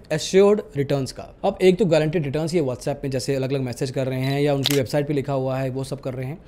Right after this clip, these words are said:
एक तो guaranteed returns वहाँ है। दूसरा इनका छः मार्च दो हज़ार तेईस को एक अलग tweet आया था जहाँ पे उन्होंने कहा था कि हमारे पास एक algo trading software है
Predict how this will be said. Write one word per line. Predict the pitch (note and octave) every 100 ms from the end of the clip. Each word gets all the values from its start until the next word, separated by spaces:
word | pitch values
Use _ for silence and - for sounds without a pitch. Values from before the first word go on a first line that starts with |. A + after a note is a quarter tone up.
| - - - -
एक | G3+ G3+
तो |
guaranteed | F#3 F3+ G3
returns | F#3+ G3 D#3
वहाँ | C3+ A#2+
है। | G#2 - D#3
दूसरा | F3 C4
इनका | G#3+ B3+
छः | - E3+
मार्च | E3+ D3+
दो | C#3 C#3+
हज़ार | C3
तेईस | A2+ C3+ C#3+
को | F#3+
एक | F3
अलग | F#3 F3+
tweet | D#3+ D3+
आया | A#2
था | G#2+ G#2
जहाँ | A#2 C3+ E3
पे |
उन्होंने | F#3+ F3+
कहा | E3+ D3
था | F#3+
कि | G#3
हमारे | E3+ D#3+
पास | F#3
एक | F3+
algo | D3+ D#3+
trading | G3 G3
software | D3 C3 - E3+
है | G#3+ B3